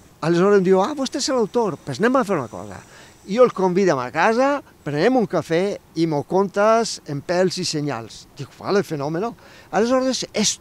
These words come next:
tot un conte, és tot un conte dividit en, eh, en capítols,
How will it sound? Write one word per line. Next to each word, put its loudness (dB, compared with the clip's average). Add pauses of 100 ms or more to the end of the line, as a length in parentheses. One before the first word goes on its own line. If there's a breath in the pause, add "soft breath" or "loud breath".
tot 2
un -2
conte, -4 (460)
és -10
tot -2
un -10
conte -4
dividit -4 (140)
en, -2
eh, -4 (380 loud breath)
en -4
capítols, -4